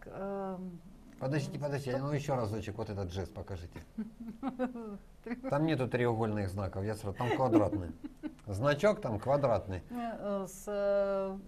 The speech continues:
Speaker 1: косыми полосами, к-, э, красными в, в бе-, в бело-, э, красную полоску мы обозначаем край груза сзади.
Speaker 2: Запомнилась, да, табличка квадратная?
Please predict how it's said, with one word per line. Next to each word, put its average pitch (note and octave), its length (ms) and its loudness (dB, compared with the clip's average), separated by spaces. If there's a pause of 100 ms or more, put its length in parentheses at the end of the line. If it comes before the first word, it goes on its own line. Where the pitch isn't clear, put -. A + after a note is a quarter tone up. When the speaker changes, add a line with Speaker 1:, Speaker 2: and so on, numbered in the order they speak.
(160)
Speaker 1:
косыми G3+ 680 -4 (160)
полосами, F3 800 -6
к-, - 100 -12
э, E3 420 -8
красными E3 520 -6
в, D#3 40 -10
в D#3 300 -10
бе-, E3 140 -10
в D#3+ 120 -12
бело-, F3 320 0 (140)
э, D#3 800 -8 (100)
красную D#3+ 460 -6
полоску D#3 600 -8 (100)
мы F3+ 140 -6
обозначаем G3+ 600 -8
край G3 340 -6
груза G3+ 440 -10 (580)
сзади. G3 520 -8 (680)
Speaker 2:
Запомнилась, G#2 480 6
да, C#3 140 4
табличка G#2+ 460 0
квадратная? E2 500 -2